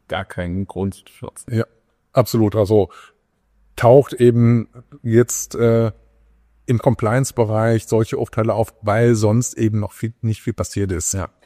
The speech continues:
Speaker 1: Aber es gibt ja auch diese Diskussion darüber, dass die Staatsanwaltschaft den Namen des Hinweisgebers und der Hinweisgeberin verlangt, um das konkretisieren zu können.
Speaker 2: Ja, das ist sozusagen das Blockadkollektiv für N C in Hessen.
Speaker 1: In Hessen.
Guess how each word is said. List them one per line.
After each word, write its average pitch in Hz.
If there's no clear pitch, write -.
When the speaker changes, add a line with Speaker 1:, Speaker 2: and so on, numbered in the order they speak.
Speaker 1:
Aber 123
es 131
gibt 139
ja 135
auch 127
diese 117
Diskussion 110
darüber, 107
dass 110
die 92
Staatsanwaltschaft 104
den 101
Namen 107
des 104
Hinweisgebers 104
und 95
der 98
Hinweisgeberin 82
verlangt, -
um 95
das -
konkretisieren 107
zu -
können. 73
Speaker 2:
Ja, 110
das -
ist -
sozusagen 123
das 117
Blockadkollektiv 135
für 123
N 127
C 135
in 110
Hessen. 117
Speaker 1:
In 175
Hessen. 110